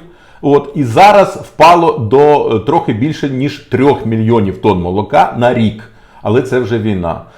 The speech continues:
Практично це потребує нових рішень, тому що інакше галузь просто встане.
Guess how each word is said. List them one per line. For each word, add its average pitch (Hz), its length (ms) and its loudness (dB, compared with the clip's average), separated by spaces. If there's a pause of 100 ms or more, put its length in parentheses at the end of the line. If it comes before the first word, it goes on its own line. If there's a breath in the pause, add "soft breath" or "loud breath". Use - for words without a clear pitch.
(180 loud breath)
Практично 185 760 -4
це 143 160 2
потребує 131 640 -2
нових 117 680 -2 (220 loud breath)
рішень, 190 640 0 (280 loud breath)
тому 123 240 -2
що - 160 -4
інакше 156 540 -2 (140)
галузь 120 380 0
просто 113 540 -6
встане. - 500 -10